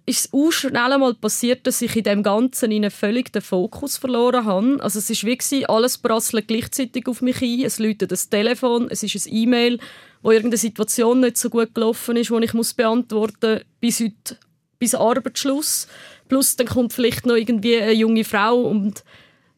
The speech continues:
ist am Brüllen, weil sie vielleicht gerade irgendwie mit ihrem damaligen Freund Schluss gemacht hat. Und in so Situationen ist bei mir wie dann innerlich, fange ich an, wie so,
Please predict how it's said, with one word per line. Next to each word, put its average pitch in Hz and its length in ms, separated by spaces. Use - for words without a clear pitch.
ist - 160
am 247 140
Brüllen, 277 420
weil 254 120
sie 254 160
vielleicht 247 280
gerade 240 240
irgendwie 226 300
mit 226 140
ihrem 220 500
damaligen 240 520
Freund 359 260
Schluss 311 300
gemacht 254 320
hat. 226 240
Und 233 140
in 240 60
so 254 100
Situationen 262 640
ist 240 140
bei 247 100
mir 233 220
wie 240 160
dann 254 180
innerlich, 254 420
fange 214 300
ich 208 100
an, 202 160
wie 214 180
so, 240 380